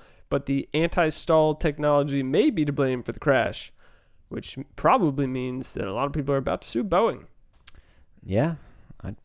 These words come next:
Speaker 2: might wanna put a put on them for those who trade in stock.
Speaker 1: Yeah, maybe.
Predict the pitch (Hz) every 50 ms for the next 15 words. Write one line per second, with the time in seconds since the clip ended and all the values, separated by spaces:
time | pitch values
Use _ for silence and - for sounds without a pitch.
0 | - - 101 - - 98 101 98 95 98 104 104 95 87 - 110 92 85 - -
1 | 139 135 123 95 87 87 92 101 110 - - - _ _ _ _ _ _ _ _
2 | _ _ _ - - - 90 87 85 80 - - 85 82 80 - - - 82 85
3 | 78 76 80 78 - - 90 85 87 - - - _ _ _ - 110 - - -
4 | 120 120 123 139 156 -